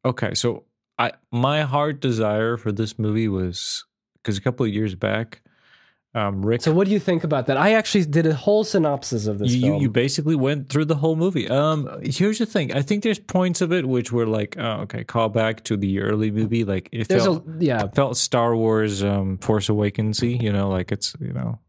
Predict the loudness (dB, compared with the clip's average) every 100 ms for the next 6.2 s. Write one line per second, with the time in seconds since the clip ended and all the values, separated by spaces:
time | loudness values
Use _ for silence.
0 | _ _ 0 2 2 0 2 0 0 0
1 | 0 0 0 0 0 0 -2 -4 -14 _
2 | -2 0 2 2 -2 0 -2 -2 -8 -14
3 | -20 -20 _ _ _ 2 2 0 -8 -6
4 | -2 0 2 0 0 2 0 -2 -8 -2
5 | 2 2 2 0 -2 0 0 2 0 0
6 | 0 -2